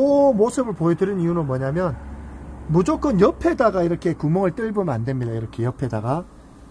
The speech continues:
옆에서 구멍을 뚫으면 안 되고, 이렇게 바로 아래 내려와야지만 모든 물이 잘 빠집니다. 문제 없게. 그렇게 캠핑카 시대는 캠핑카를 만들고 있고요. 한겨울에도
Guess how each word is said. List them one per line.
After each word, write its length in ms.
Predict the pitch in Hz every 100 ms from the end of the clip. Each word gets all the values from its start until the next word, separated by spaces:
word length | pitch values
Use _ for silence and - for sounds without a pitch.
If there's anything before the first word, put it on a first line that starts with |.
| - - - -
옆에서 360 | 180 220 185
구멍을 380 | 165 143 160 160
뚫으면 280 | 180 170 165
안 120 | 120
되고, 420 | 123 123 175 208 - - - -
이렇게 240 | 135 147
바로 340 | - 120 143 190
아래 260 | 233 220
내려와야지만 960 | 156 160 170 127 127 143 131 131 147 156 - - - - -
모든 420 | 131 143 170 214
물이 160 | 170 151
잘 240 | 117 113
빠집니다. 600 | 196 185 190 147 117 107 -
문제 320 | 110 120 117 120
없게. 340 | 98 - 104 - - - - -
그렇게 300 | 202 226 208
캠핑카 400 | 214 202 202 180
시대는 500 | - 165 156 202 208 - - - -
캠핑카를 540 | - 202 214 208 175 156
만들고 380 | 120 127 156 123
있고요. 380 | - 127 156 143 - - - - - - _ - - - -
한겨울에도 1120 | - 302 302 311 311 285 226 208 214 226 226